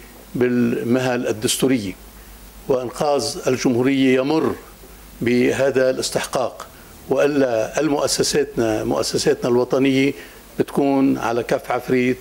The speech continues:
وبكون المستقبل، آه، ما بنعرف بأي توجه.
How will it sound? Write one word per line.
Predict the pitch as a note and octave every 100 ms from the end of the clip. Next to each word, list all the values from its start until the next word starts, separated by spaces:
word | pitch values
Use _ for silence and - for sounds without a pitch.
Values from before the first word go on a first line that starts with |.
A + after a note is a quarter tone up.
| -
وبكون | A#2 A#2+ B2+ A#2 A2+ C#3+ B2+ B2 A#2+ - - - -
المستقبل، | A#2+ A#2+ A#2 C3 - D3 C3 A#2+ A#2+ - - C4+ C#4 - -
آه، | D#3+ A#2 A2 A2+ B2+ B2 B2+ B2+
ما | A#2
بنعرف | A#2+ A#2 A2+ A2 -
بأي | - A#2+ A#2+
توجه. | A2+ A#2+ A#2 G2